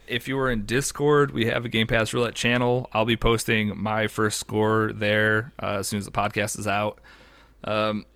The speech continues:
if you're not in Discord and you just wanna hit us up with a picture on Twitter, that's fine too.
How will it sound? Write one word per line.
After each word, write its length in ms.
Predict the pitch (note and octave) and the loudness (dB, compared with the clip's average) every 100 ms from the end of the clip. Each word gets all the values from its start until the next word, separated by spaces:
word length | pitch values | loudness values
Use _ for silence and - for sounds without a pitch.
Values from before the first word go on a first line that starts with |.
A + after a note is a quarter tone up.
| _ _ - | _ _ -4
if 140 | A2+ | -2
you're 100 | A2 | 0
not 180 | A2+ B2 | 0 0
in 60 | A#2+ | -2
Discord 360 | A#2 - B2+ | -4 2 2
and 60 | A#2+ | 2
you 60 | |
just 100 | A2 | -2
wanna 200 | B2 A#2 | -2 -4
hit 80 | A2 | -2
us 140 | A2+ A#2+ | -2 -2
up 120 | A#2 | -2
with 80 | A2 | -2
a 60 | |
picture 480 | - A#2+ - A#2+ A#2+ | 0 0 2 2 2
on 300 | - G#2+ G#2+ | 0 -4 -4
Twitter, 420 | - C3 D#3 F#3 - _ _ _ _ _ _ _ _ _ - _ | -4 -2 0 0 -4 _ _ _ _ _ _ _ _ _ -20 _
that's 220 | A#2+ A2 | -4 -2
fine 240 | - A#2 A#2 | -2 -2 0
too. 180 | C3 | -2